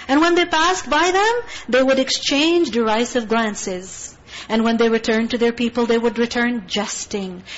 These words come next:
And when they saw them, they would say, "Indeed, those are truly lost." The Illiyun, the people of Jannah,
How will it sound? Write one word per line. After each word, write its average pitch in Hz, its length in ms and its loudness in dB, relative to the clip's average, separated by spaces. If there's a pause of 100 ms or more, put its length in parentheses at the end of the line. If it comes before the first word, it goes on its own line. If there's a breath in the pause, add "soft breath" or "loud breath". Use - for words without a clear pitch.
And 220 140 0
when 233 140 2
they 240 120 2
saw 233 280 0
them, 254 220 -2
they 247 100 2
would 240 200 -2
say, 254 260 0
"Indeed, 247 560 0
those 247 200 2
are 226 100 -2
truly 269 420 0
lost." 226 880 -4 (840)
The 226 80 0
Illiyun, 269 840 0 (180)
the 226 80 0
people 294 340 2
of 233 120 -2
Jannah, 320 360 0